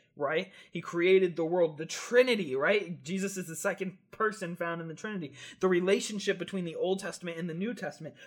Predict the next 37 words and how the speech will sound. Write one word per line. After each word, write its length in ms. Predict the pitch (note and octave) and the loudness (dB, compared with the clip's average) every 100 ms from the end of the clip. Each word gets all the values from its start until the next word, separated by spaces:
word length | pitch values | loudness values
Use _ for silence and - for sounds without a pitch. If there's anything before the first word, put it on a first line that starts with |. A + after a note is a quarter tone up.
| - | -16
Christology, 800 | - B3 A#3+ G#3+ G3 B3 G#3 F3+ | 2 2 4 4 6 6 6 4
which 200 | E3 D#3+ | 0 0
we'll 80 | E3+ | -4
dive 400 | D#3 F3 F3+ E3 | -2 4 4 2
into 300 | E3+ E3 F3+ | -2 -6 -8
in 80 | E3 | -6
just 160 | D3+ D3+ | -8 -8
a 40 | |
second, 360 | - G#3+ F#3+ E3 | -8 -6 -8 -6
and 340 | F3+ F3 F3 D3 | -4 -2 -2 -4
atonement. 540 | D3 - G3 F3 - - _ - _ _ _ _ _ _ - | -6 -2 -2 -2 -8 -18 _ -20 _ _ _ _ _ _ -14
See, 120 | - | -6
the 140 | G3 F3+ | 0 4
author 340 | G#3 B3 B3+ | 4 4 4
of 100 | F#3+ | 2
Hebrews 360 | A3+ A3 F#3 E3+ | 0 -2 -2 -2
is 200 | F3+ - | -4 -4
trying 540 | - G#3+ B3 A#3 G#3 | 0 4 6 6 2
to, 240 | G3 D#3 - - - | 2 2 0 -14 -2
to 100 | F#3 | -2
punch 380 | - B3 A3+ A3+ | 2 2 2 0
home 200 | G#3 G3 | 0 0
this 120 | - | -2
Christology, 560 | F#3 - A#3+ C#4 F#3+ | -6 2 4 6 4
and 60 | F#3+ | -2
if 80 | F3+ | -6
you 60 | E3+ | 4
don't 280 | C#4 C#4+ | 4 4
know 300 | A3+ G3+ F#3 - - | 0 2 2 -2 0
what 160 | E3+ - | 0 2
Christology 640 | E3 - B3+ C4+ F#3 E3+ | 0 4 6 6 4 0
is, 100 | E3 | 0
it's 220 | E3+ F#3+ | -2 -2
the 100 | F#3 | 0
doctrine 500 | F3+ F#3 G#3+ - A3+ | 4 6 6 6 2
of 140 | G3 - | 2 0
Christ. 480 | F#3+ B2+ - - | 0 0 -2 -10